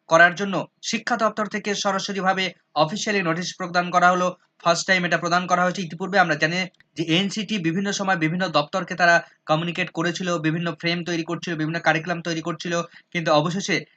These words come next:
তার সমস্ত প্রক্রিয়া কমপ্লিট হয়েছে এবং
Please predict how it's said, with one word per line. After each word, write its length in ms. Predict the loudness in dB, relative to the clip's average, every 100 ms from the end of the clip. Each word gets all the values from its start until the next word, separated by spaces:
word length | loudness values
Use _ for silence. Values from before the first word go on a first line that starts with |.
| 0
তার 160 | 2 2
সমস্ত 360 | -2 -4 -4
প্রক্রিয়া 440 | -6 -6 -4 -2 0
কমপ্লিট 400 | 0 -2 -4 -4
হয়েছে 320 | -4 -4 -4 _ -14 -6
এবং 280 | -2 -2